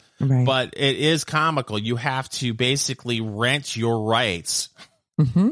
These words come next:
Speaker 2: from the government to be able to, uh, participate.
Speaker 1: Do anything.
Speaker 2: Yes. In the free enterprise system.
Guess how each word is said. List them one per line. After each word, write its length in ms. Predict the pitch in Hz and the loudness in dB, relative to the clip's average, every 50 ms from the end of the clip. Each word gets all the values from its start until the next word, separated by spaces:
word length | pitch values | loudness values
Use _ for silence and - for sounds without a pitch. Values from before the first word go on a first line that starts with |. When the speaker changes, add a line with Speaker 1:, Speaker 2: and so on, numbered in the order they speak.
| 349 - | 0 -2
Speaker 2:
from 200 | - 131 123 123 | -2 -2 -2 0
the 80 | 113 120 | -2 -2
government 640 | 107 113 113 131 131 123 110 95 85 82 82 - - | 0 0 0 0 0 0 -2 -2 -2 -4 -4 -6 -8
to 80 | - 107 | -12 -14
be 280 | 104 95 92 87 80 | -10 -6 -6 -4 -2
able 500 | 85 95 98 90 82 90 90 87 85 - - - - - - - _ - | 0 0 -2 -2 -2 -2 -2 -2 -4 -6 -10 -18 -20 -20 -20 -20 _ -10
to, 800 | - - 117 110 104 104 98 98 95 95 92 92 92 95 98 - - | -6 -2 0 0 0 0 0 0 0 0 -2 -2 -2 -4 -6 -8 -8
uh, 380 | - 92 92 90 87 85 85 | -6 -4 -4 -2 -2 -2 -4
participate. 1040 | 85 - - 107 101 - - 143 - - 104 - - - 98 92 90 85 82 - _ | -6 -6 -6 -8 -4 -2 -2 0 0 0 -2 -2 -2 0 0 2 2 0 -2 -4 _
Speaker 1:
Do 240 | - 294 330 359 330 | 2 2 4 4 4
anything. 540 | 214 165 160 143 - 143 123 120 117 110 - _ _ _ _ _ _ _ _ _ _ _ _ _ - - - - - - - - | 4 4 2 2 2 2 2 2 2 0 -2 _ _ _ _ _ _ _ _ _ _ _ _ _ -18 -14 -10 -10 -10 -10 -10 -8
Speaker 2:
Yes. 480 | - 113 98 - - - - - - _ _ _ _ _ _ _ _ _ _ _ _ _ _ _ _ _ - 110 | -6 -4 -4 -4 -6 -8 -12 -14 -14 _ _ _ _ _ _ _ _ _ _ _ _ _ _ _ _ _ -8 -6
In 60 | 107 | -4
the 60 | 104 | -4
free 240 | - - - 101 104 | -2 0 0 2 2
enterprise 420 | 131 139 107 - - - - - | 2 2 0 0 -4 -6 -6 -6
system. 280 | - - - - - | -10 -10 -10 -12 -14